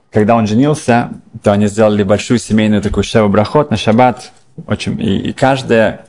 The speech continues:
семья, каждая, они делились самыми важными советами для супружества. Эм, некоторые говорят, что это не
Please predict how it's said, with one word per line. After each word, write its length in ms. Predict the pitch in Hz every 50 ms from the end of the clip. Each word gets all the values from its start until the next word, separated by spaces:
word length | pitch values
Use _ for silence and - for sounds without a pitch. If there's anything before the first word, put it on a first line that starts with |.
| _ -
семья, 420 | - - - 135 143 160 175 160
каждая, 400 | 156 - 123 117 117 110 110 113
они 180 | 117 120 123 117
делились 560 | 110 120 123 135 139 131 127 120 - - - - - _ _ _ _
самыми 500 | - - - 143 143 147 143 135 127 123
важными 840 | 117 107 110 135 135 143 135 123 127 131 127 120 123 120 117 110 - -
советами 840 | - - - 110 110 110 123 117 - - 110 104 98 92 90 98 - - _ _ _ _ _
для 480 | - 95 92 101 107 110 110 98 - - -
супружества. 760 | - 120 98 - 123 120 101 104 92 - - - - - - _ _ _ _ _ _ _ _ _ _ _ _ _ _ _ _ _ _ _ _ _ _ _ _ _ _ _ _ _ _ _ _ _ _ _ _ _ -
Эм, 460 | - 107 107 107 101 98 101 98 95 87 - - - _ _ _ _ _ _ _ _ _ -
некоторые 400 | - 113 120 117 - - 110 101
говорят, 200 | 98 104 101 -
что 160 | - - 101
это 420 | 101 101 - 101 95 95 92 - - _ _ _ - - _ _ _ _ _ _ _ _ -
не 420 | 107 101 107 110 107 101 95 85